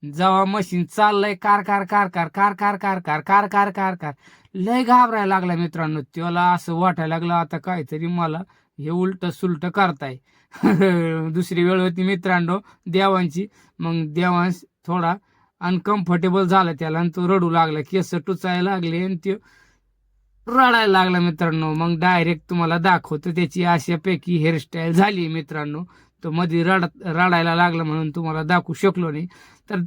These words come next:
तुम्ही कमेंटमध्ये सांगा देवांची हेअरस्टाईल कशी झाली ती,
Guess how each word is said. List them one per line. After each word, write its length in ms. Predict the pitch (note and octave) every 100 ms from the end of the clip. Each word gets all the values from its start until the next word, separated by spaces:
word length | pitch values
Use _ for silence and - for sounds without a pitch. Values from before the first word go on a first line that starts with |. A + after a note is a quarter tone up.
| -
तुम्ही 220 | C#4 C#4+
कमेंटमध्ये 640 | C4+ C#4 C#4+ C4+ C#4 B3+
सांगा 520 | G3 C4 B3+ A#3+ C4+
देवांची 460 | G#3 A3+ A3+ G3 G3+
हेअरस्टाईल 420 | G#3 G3+ G3+ G3
कशी 260 | G3+ F#3 F#3
झाली 320 | F#3+ F#3+ D#3+
ती, 180 | D#3